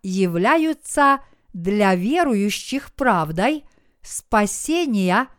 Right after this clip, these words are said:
и правдой Божьей.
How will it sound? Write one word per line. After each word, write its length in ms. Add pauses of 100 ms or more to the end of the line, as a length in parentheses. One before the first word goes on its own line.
(300)
и 140
правдой 880
Божьей. 880